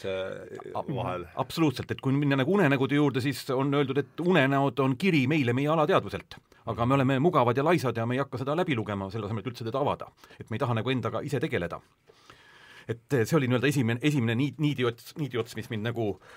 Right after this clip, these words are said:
Speaker 2: nagu haakis. Et, eh, kas me võime ka võtta natuke lahti selle Jungi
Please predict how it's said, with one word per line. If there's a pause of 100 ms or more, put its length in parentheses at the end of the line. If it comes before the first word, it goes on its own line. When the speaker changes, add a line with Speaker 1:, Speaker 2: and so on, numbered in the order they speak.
(140)
Speaker 2:
nagu
haakis. (760)
Et,
eh,
kas
me
võime
ka
võtta
natuke
lahti
selle
Jungi